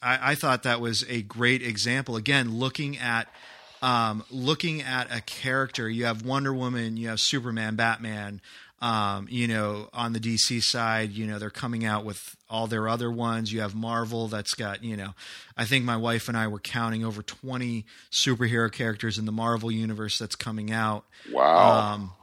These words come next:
Speaker 2: Huh.
Speaker 1: but even in every one of those characters, you look at them and it's like, you know, as, as a Christian, as someone who knows the true hero, the true myth of the story, there's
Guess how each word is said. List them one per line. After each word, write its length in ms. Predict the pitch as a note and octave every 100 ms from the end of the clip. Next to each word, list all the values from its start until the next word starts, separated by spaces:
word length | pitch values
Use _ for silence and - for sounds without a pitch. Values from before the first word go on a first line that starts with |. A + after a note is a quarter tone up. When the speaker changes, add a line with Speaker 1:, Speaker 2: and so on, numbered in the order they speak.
| -
Speaker 2:
Huh. 160 | G2 - - _ -
Speaker 1:
but 240 | A#2+ C#3 C#3+
even 400 | D#3+ F3 F3 D3
in 260 | - C3+ B2+
every 240 | C#3 C#3
one 180 | C3+ C3
of 120 | A#2
those 180 | A2 A2
characters, 580 | - C3+ C#3 - A#2+ G2+
you 120 | A2+
look 240 | A2 C3+ C#3+
at 100 | -
them 220 | A#2+ A2
and 80 | G#2+
it's 160 | -
like, 280 | A2+ A2 G#2 - - - -
you 180 | C3 C3+
know, 180 | B2 A#2+ -
as, 440 | C#3 C3+ B2 - - _ -
as 220 | C#3 C3+
a 60 | B2
Christian, 580 | - - E3+ - C#3+ B2
as 140 | A2+
someone 380 | - D3+ D#3 D3
who 180 | C3 B2
knows 760 | B2 B2 B2 A#2+ A2+ G#2+ F#2+ - - - _
the 220 | A2 A2+
true 760 | A#2+ - - C#3 C3+ C3 B2+ A#2+ _ _ _ _ _
hero, 480 | - C#3+ A#2 G#2+ G2
the 100 | A2
true 360 | - - C#3 B2+
myth 500 | A#2 G#2+ G2 - _ _ _
of 140 | C3 G#2+
the 80 |
story, 640 | G#2+ - C#3 B2+ A2 G#2 G2 - - -
there's 180 | C3 B2